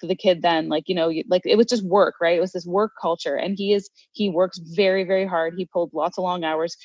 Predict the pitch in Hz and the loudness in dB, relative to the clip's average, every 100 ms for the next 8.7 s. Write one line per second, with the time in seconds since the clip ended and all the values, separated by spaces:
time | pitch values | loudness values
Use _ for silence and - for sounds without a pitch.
0 | _ 190 - 196 202 202 - 190 180 180 | _ -8 -2 0 2 2 -2 0 0 0
1 | 165 - 170 175 165 165 165 151 151 151 | -4 -6 -6 -4 -4 -4 -4 -4 -6 -4
2 | 151 - _ - 180 190 220 226 220 214 | -8 -8 _ -2 0 2 0 -2 -2 -2
3 | 175 - 160 156 160 _ _ - 180 165 | -2 0 0 0 0 _ _ -2 0 4
4 | 180 - 180 185 190 170 160 147 _ _ | 2 2 -4 -4 -2 0 -2 -4 _ _
5 | _ - 175 170 156 185 165 147 - 254 | _ 0 2 2 4 6 6 2 4 6
6 | - 208 214 202 165 160 180 - - 180 | 6 6 6 4 0 2 2 2 0 2
7 | - 185 - 175 135 170 170 - - - | 2 -2 0 2 2 2 0 -4 -12 -20
8 | _ - 185 185 185 185 | _ 2 6 8 6 6